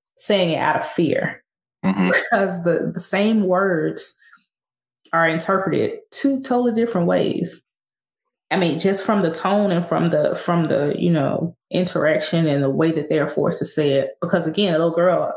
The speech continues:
Speaker 1: uh, Molly, is it Molly? She wasn't
Speaker 2: Yeah,
Speaker 1: forced
Speaker 2: yeah.
Speaker 1: to do it. She took pride in it. She was proud of herself because she could say it.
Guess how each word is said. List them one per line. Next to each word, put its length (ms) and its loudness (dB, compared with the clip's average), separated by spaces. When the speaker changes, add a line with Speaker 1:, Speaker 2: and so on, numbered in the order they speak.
Speaker 1:
uh, 220 0
Molly, 400 0
is 100 -2
it 60 -2
Molly? 280 2
She 160 -4
wasn't 240 2
Speaker 2:
Yeah, 100 0
Speaker 1:
forced 200 0
Speaker 2:
yeah. 80 -2
Speaker 1:
to 60 -12
do 140 0
it. 80 -2
She 220 0
took 280 2
pride 320 0
in 80 -2
it. 40 0
She 140 -2
was 140 -4
proud 280 0
of 80 0
herself 360 0
because 300 -2
she 140 -2
could 140 -4
say 280 0
it. 180 0